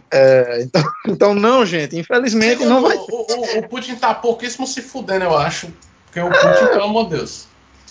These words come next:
Speaker 2: Ele se
Speaker 1: Mas
Speaker 2: aproxima mais dos fascistas do que dos comunistas. Óbvio.
Speaker 1: Sim, e, e assim, né?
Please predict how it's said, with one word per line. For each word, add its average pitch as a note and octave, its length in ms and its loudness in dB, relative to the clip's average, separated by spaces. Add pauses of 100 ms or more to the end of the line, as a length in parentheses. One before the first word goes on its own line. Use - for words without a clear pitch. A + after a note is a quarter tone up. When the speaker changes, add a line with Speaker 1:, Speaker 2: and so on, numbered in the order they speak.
(100)
Speaker 2:
Ele F3 180 0
se F3 120 2
Speaker 1:
Mas G3+ 80 4
Speaker 2:
aproxima A3 360 0
mais G#3+ 220 -2
dos A3 160 -4
fascistas A#3 640 -4
do A3+ 100 -8
que A3 140 -12
dos A3 200 -12
comunistas. - 720 -10
Óbvio. D#3+ 400 2 (880)
Speaker 1:
Sim, E3 460 -2 (180)
e, E4+ 460 4
e G#4 40 6
assim, F#3+ 400 -4 (460)
né? F3 680 4